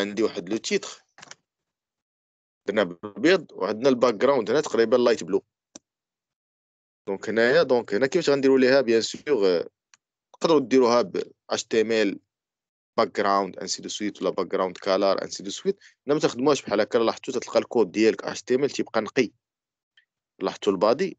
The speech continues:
الكود ديالي اتش تي ام ال ما فيه والو، حتى حاجه عندها علاقه باش، باش بالسي اس اس. هذه الطريقه الاولى. تقدر السي اس اس تكتبو بوحدو في لا باليز ستايل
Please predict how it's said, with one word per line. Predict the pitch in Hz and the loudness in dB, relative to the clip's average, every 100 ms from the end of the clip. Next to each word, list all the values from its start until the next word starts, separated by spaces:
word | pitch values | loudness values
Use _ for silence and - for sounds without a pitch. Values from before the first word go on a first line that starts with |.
| _ | _
الكود | - - 98 | -10 -4 -2
ديالي | 87 104 - | -2 -4 -4
اتش | 98 | -4
تي | - | 0
ام | 151 | 0
ال | 160 117 | 0 -2
ما | 110 | -4
فيه | - 95 | -2 0
والو، | 98 143 143 123 123 | 2 4 6 4 2
حتى | 139 135 | -2 -2
حاجه | 117 117 120 | 0 0 0
عندها | 104 107 | -2 0
علاقه | 92 104 113 123 | 0 0 0 -2
باش، | 131 170 - - - - _ _ _ | -2 -4 -8 -18 -20 -20 _ _ _
باش | 107 120 | -4 -2
بالسي | 104 - - | -2 0 2
اس | 101 - | 2 0
اس. | 180 - - _ _ - | -2 -4 -12 _ _ -10
هذه | 95 | -8
الطريقه | 131 131 123 113 | 0 0 2 -2
الاولى. | - 110 82 _ _ _ _ _ _ | 0 -2 -4 _ _ _ _ _ _
تقدر | - - 117 | -14 -2 -2
السي | 107 - 107 | 0 0 2
اس | 107 180 | 2 2
اس | 151 | 0
تكتبو | - - 104 | -2 -6 -6
بوحدو | 98 143 156 95 107 180 _ _ _ _ _ _ _ _ _ _ _ _ _ | 0 2 2 0 -6 -6 _ _ _ _ _ _ _ _ _ _ _ _ _
في | - | -2
لا | 110 110 | 0 2
باليز | 95 95 117 156 90 82 - _ _ _ _ _ _ _ _ _ _ _ _ _ | 2 2 0 -2 -2 -8 -10 _ _ _ _ _ _ _ _ _ _ _ _ _
ستايل | - - 107 101 135 | -10 -2 2 4 2